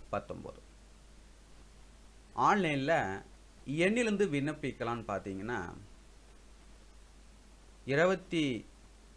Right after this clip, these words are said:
நான்கு நான்கு இரண்டாயிரத்தி பத்தொம்போதில் இருந்து விண்ணப்பிக்கலாம். So, ஆன்லைன்ல எப்படி விண்ணப்பிப்பது அப்படின்றது தனி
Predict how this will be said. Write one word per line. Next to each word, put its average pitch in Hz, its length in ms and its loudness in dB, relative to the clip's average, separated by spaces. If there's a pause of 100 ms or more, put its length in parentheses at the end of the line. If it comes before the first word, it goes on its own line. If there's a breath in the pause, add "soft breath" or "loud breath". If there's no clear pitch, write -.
(160)
நான்கு 139 500 2 (840)
நான்கு 127 520 2 (300)
இரண்டாயிரத்தி 131 640 2 (360)
பத்தொம்போதில் 120 800 -2
இருந்து 107 280 -4 (460)
விண்ணப்பிக்கலாம். 85 720 -10 (1120)
So, - 60 0 (280)
ஆன்லைன்ல 170 480 6 (380)
எப்படி 165 340 -2 (160)
விண்ணப்பிப்பது 127 760 -2 (320)
அப்படின்றது 110 400 -8 (120)
தனி 131 180 -2